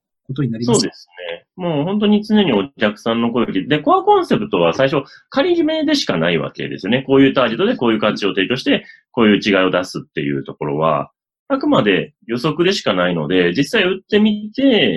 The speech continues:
Speaker 2: えー、やっぱお客様の声を聞いて、それを修正していくっていう形ですね。コアコンセプトを修正していくっていう感覚でやっていく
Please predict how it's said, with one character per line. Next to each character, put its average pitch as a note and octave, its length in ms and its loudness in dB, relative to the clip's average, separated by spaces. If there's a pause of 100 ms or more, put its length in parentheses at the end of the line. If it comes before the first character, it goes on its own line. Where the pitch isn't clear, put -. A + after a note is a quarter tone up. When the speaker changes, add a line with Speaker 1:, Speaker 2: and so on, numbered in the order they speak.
(200)
Speaker 2:
え F#2+ 100 0
ー、 - 20 -2
や G2 80 -2
っ - 20 -6
ぱ G2 80 -6
お F#2 80 0
客 G2 160 -4
様 F2+ 180 0
の E2 120 -4
声 F#2 160 0
を - 20 -2
聞 C3+ 140 -4
い - 80 -2
て、 B3+ 180 0 (280)
そ - 140 -2
れ G#2+ 100 6
を F#2+ 240 2 (340)
修 G2+ 200 0
正 D#2 180 -4
し - 100 -10
て - 80 -6
い D2 80 -10
く - 100 -4
っ - 20 -8 (460)
て F2+ 80 -8
い D#2+ 60 -6
う C#2+ 80 -12
形 - 340 -10
で - 80 -12
す - 140 -14
ね。 G#2 180 -6
コ D3 100 0
ア D#3+ 80 2
コ C#4+ 140 2
ン E4 60 2
セ C#4+ 60 2
プ - 60 -2
ト F#2+ 60 2
を E2 60 0
修 - 180 -2
正 F2 160 -6
し - 80 -12
て D3+ 80 0
い - 40 -6
く C#4 100 -4
っ - 20 -10
て - 80 -2
い - 20 -4
う - 40 -4
感 F#2+ 120 -2
覚 - 200 -6
で B2 80 0
や G2+ 100 0
っ - 100 -12
て F2 100 -6
い - 100 -8
く - 160 -8